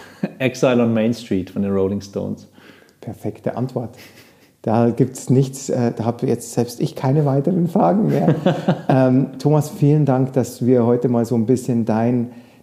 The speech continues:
Speaker 1: diesen Entstehungsprozess von diesem Buch, das erste Nennung vom Titel.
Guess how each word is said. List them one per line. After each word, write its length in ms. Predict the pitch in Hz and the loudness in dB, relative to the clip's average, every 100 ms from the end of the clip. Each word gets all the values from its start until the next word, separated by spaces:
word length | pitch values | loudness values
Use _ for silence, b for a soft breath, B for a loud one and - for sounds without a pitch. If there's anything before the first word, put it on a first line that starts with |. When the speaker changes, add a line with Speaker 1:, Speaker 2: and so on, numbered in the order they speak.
| - | -6
Speaker 1:
diesen 180 | 113 | -4
Entstehungsprozess 1080 | - 113 - 131 123 123 120 117 - 120 117 | -2 -2 -2 2 4 2 0 -6 -2 -2 -2
von 160 | - 113 | -2 0
diesem 240 | 110 113 - | 0 0 2
Buch, 380 | 135 135 131 - - | 2 4 0 -8 -12
das 160 | 98 - | -12 -8
erste 380 | 127 127 - | -6 -4 0
Nennung 420 | 120 120 123 131 123 | 0 2 2 0 0
vom 260 | 127 117 | 0 -2
Titel. 560 | - 147 135 135 127 | 2 2 2 4 4